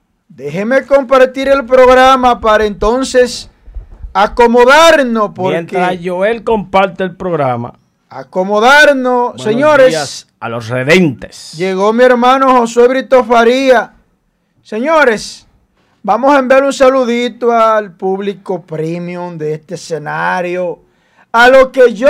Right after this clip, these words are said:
Speaker 1: doy el índice de mis comentarios en el día de hoy, vamos a enviarle un saludito.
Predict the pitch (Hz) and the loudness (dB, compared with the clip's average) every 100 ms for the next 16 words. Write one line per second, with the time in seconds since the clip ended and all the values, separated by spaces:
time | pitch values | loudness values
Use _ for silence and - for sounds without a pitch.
0 | 311 311 311 302 269 294 330 311 262 185 | 6 6 6 4 2 -2 -6 -8 -10 -12
1 | 185 - 202 185 190 180 208 285 - - | -18 -12 -10 -6 -6 -6 -6 -6 -10 -6
2 | 247 247 240 233 220 208 190 190 - - | -4 -2 -6 -2 0 0 -4 -10 -16 -20
3 | _ _ _ - 165 170 180 220 247 254 | _ _ _ -18 -12 -8 -2 0 4 6
4 | 240 220 - _ _ _ _ _ 165 175 | 4 2 -6 _ _ _ _ _ -6 -2
5 | 233 269 269 247 254 262 269 262 262 262 | -2 0 0 2 2 2 -2 0 2 2
6 | 233 254 262 - 190 | -2 -4 -6 -10 -10